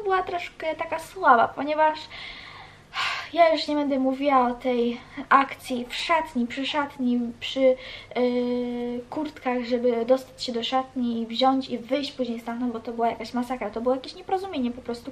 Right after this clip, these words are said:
E, ale jeśli chodzi o moje wrażenia, to mi się bardzo koncert podobał. No, troszkę był tak średnio zorganizowany, ponieważ moim zdaniem w ogóle miejsce tego wydarzenia było, e, no, takie nieprzystosowane do tego, ponieważ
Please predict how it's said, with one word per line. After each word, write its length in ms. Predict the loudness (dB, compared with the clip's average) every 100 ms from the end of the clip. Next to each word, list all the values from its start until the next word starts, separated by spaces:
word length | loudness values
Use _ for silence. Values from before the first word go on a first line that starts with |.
| -12 -14 -4
E, 40 | 0 0 0 2
ale 200 | 2 2
jeśli 220 | -2 -4
chodzi 180 | -6 -4
o 20 |
moje 140 | -4
wrażenia, 300 | -2 -2 -4
to 120 | -6 -10
mi 60 | -8
się 140 | -4
bardzo 280 | -4 -2 -4 -6
koncert 320 | -4 -4 -4 -6
podobał. 520 | -4 -4 0 2 0 -6 -18 -8 0
No, 160 | 0 2
troszkę 340 | 2 2 0 -4
był 200 | -4 -4
tak 240 | -4 -6
średnio 380 | -6 -4 -4 -2
zorganizowany, 720 | -2 0 0 0 0 0 0
ponieważ 680 | -2 -2 -2 -2 -4 -6 -8
moim 340 | -2 2 2
zdaniem 340 | 2 0 0 0
w 40 |
ogóle 400 | 0 2 2 2 0
miejsce 440 | -6 -6 -4 -4
tego 220 | -2 -2 -2
wydarzenia 580 | -2 -2 0 0 0
było, 640 | 0 0 2 2 2 2 0
e, 40 | -6 -8 -8 -6
no, 80 | -6 -4
takie 340 | -6 -6 -4 -2 0 0 0 0 -2 -4
nieprzystosowane 840 | -6 -8 -10 -12 -12 -4 0 0
do 180 | 0 -4
tego, 180 | -6 -6
ponieważ 340 | -10 -6 -6